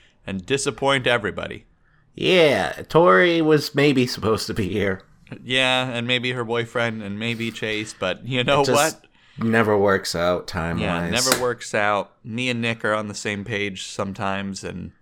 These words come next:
Speaker 1: we gotta get this done. We gotta get this
Speaker 2: Yeah.
Speaker 1: done. Send in your top ten games list to our Twitter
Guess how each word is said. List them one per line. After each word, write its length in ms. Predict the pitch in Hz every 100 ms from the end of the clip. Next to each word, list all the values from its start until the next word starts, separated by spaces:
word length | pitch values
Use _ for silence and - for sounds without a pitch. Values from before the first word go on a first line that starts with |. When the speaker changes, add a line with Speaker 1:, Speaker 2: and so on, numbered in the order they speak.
| _ _ _ _ _
Speaker 1:
we 100 | -
gotta 220 | 104 117 104
get 200 | 98 -
this 200 | 92 -
done. 240 | 82 67
We 120 | 90 107
gotta 240 | 123 107
get 180 | 110 107
this 220 | 107 -
Speaker 2:
Yeah. 60 | 123 107
Speaker 1:
done. 100 | 107
Send 380 | - 170 175
in 180 | 156 147
your 440 | 135 127 117 113 - _
top 300 | - 127 -
ten 280 | - 131 123
games 380 | 123 123 120 110
list 320 | 120 117 -
to 340 | 123 110 107 95
our 180 | 101
Twitter 460 | 98 - 147 143